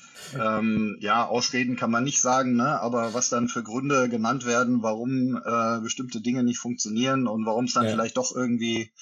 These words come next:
Speaker 2: äh, für den Bauleiter, äh, doch besser ist, dass er noch seinen Stift und Papier und Buch dabei hat. Ähm, und die muss man dann wirklich, äh, mit viel,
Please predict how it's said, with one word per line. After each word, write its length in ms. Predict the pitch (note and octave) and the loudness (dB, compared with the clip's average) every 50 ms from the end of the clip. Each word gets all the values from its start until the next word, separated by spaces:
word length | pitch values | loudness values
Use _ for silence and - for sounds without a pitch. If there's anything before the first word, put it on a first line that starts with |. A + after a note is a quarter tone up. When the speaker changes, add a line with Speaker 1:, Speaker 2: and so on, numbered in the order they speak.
| - - - - - _ _ _ - | -20 -20 -20 -20 -20 _ _ _ -4
Speaker 2:
äh, 380 | A2+ A#2 A#2 A2+ A2+ A2+ A2+ | 0 2 2 4 4 2 0
für 160 | A2 - B2+ A#2 | 0 -2 -2 0
den 160 | B2 A2 G2+ | 0 0 2
Bauleiter, 880 | A2+ A2 C3 C3 A#2+ A#2+ B2 A#2 B2 A#2+ A#2+ A#2+ A#2+ A#2 A#2 A#2 A2+ - | 2 4 4 4 4 4 4 2 2 0 2 2 2 0 -2 -4 -8 -8
äh, 340 | - A2+ A2+ A2+ A#2 A2+ G#2+ - | -8 -6 -4 -4 -4 -6 -4 -4
doch 200 | B2 B2+ - - - | -6 -6 -6 -8 -4
besser 320 | - C3 - - C#3+ C3 | -2 -2 0 2 2 2
ist, 300 | B2 C3 B2+ - - - | 2 0 -2 -4 -6 -4
dass 160 | A#2+ A#2+ - A#2+ | -4 -4 -2 -2
er 80 | A2+ | -2
noch 200 | A2+ A#2 A#2 - | -2 -4 -4 -4
seinen 240 | - A#2 A2+ A2+ A2+ | -2 -2 0 0 0
Stift 340 | - - D3+ D#3+ - - - | 0 -2 -2 -4 -6 -4 -6
und 140 | A#2+ B2 - | -6 -6 -6
Papier 580 | A#2+ A2+ - - C#3 C#3+ D3 D3+ C#3 C#3+ - - | -8 -8 -6 -2 0 0 2 2 2 0 0 -2
und 160 | A#2 A#2 G#2+ | -4 -6 -6
Buch 240 | A2+ D3+ F3 - - | -6 -10 -10 -6 -2
dabei 380 | C3 A#2+ G#2+ A2+ A#2+ B2+ B2 B2 | -2 0 2 2 2 2 4 2
hat. 280 | B2+ B2+ B2+ - _ _ - - - - - - - _ - | 2 0 0 -4 _ _ -20 -18 -18 -18 -18 -20 -20 _ -2
Ähm, 440 | - A#2 A#2+ A#2 A#2+ A#2+ A#2+ A#2+ A#2+ A#2 | 2 4 4 4 6 4 4 2 2 0
und 160 | A#2+ A2+ B2 | -4 -4 -2
die 80 | C3+ C#3+ | -2 -2
muss 200 | C#3 C#3+ C#3 - | -2 -2 -2 -2
man 120 | C3+ C3 | -2 0
dann 180 | C3 B2 A2+ A2 | 0 0 0 -2
wirklich, 560 | B2+ B2 - C#3+ C3+ C3+ - - - - _ _ | -4 -4 -2 -2 -2 0 -2 -4 -4 -6 _ _
äh, 300 | - B2 B2+ B2 B2 B2 | -4 0 0 2 2 0
mit 220 | A#2+ A#2 B2 B2 - | 0 -2 -4 -6 -4
viel, 380 | - C#3 C#3 C#3 C#3+ C#3+ C3 | -2 0 2 2 2 0 -2